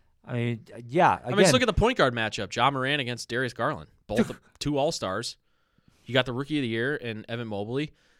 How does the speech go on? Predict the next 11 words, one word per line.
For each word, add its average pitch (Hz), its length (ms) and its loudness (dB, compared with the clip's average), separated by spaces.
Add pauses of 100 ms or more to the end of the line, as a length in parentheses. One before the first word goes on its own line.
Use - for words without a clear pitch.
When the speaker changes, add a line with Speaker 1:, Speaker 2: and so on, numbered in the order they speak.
(180)
Speaker 2:
uh, 104 480 -6
going 123 280 -4
up 120 120 -10
against, 113 460 -8
um, 101 500 -4 (160)
um, 92 440 -10
shoot, - 340 -10
what's 107 180 -14
his 107 120 -14
name? 98 280 -12 (640)
Oh, 131 520 -14